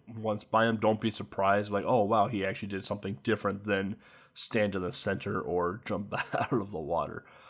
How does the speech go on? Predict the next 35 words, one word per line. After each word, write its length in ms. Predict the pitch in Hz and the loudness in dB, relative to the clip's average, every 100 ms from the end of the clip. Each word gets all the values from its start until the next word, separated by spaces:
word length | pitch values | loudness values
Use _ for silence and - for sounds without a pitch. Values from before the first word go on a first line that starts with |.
| - - _ - | -20 -20 _ -4
Uh, 140 | 90 | -2
you 160 | 90 95 | 0 -2
actually 180 | 92 92 | -2 -4
have 80 | - | -4
to 80 | |
wait 280 | 82 87 78 | -4 -4 -4
for 100 | - | -8
something. 420 | - - - 78 | -8 -8 -6 -6
So 220 | 92 110 110 | 0 4 6
yeah, 220 | 156 139 - - | 6 4 -2 -4
three 260 | 143 190 | 2 2
hits 240 | 170 175 175 | 4 2 2
on 60 | |
the 80 | 151 | 0
snowman, 680 | - 139 139 123 120 120 113 - | 2 2 4 4 4 4 2 -2
and 320 | 101 98 98 | -2 0 -2
this, 240 | 98 - - | -4 -6 -4
and 500 | 101 98 98 101 104 | 0 0 0 -4 -6
Frosty 560 | - 113 107 - 101 | 2 4 4 2 -2
is 140 | 95 104 | -2 -2
melted. 560 | 98 95 - 95 101 | -2 -4 -4 -6 -8
You 160 | 104 98 | -10 -6
don't 220 | 98 92 | -2 -2
have 160 | 95 - | -4 -6
to 80 | 87 | -4
worry 160 | 90 | -2
about 220 | 90 80 | -4 -6
Frosty 500 | - 82 85 - 90 - | -6 -4 -4 -6 -10 -4
ever 360 | 98 98 87 | -4 -2 -2
again. 320 | 80 78 85 104 _ - _ _ _ _ _ _ _ _ _ _ _ _ _ | -2 -6 -8 -10 _ -20 _ _ _ _ _ _ _ _ _ _ _ _ _
But 140 | 117 | 2
now 240 | 120 127 117 | 6 10 8
we 100 | 113 | 8
go 260 | 110 110 | 6 6
into 800 | 101 101 101 - 107 98 85 87 | 4 0 -2 -2 -2 0 -2 -6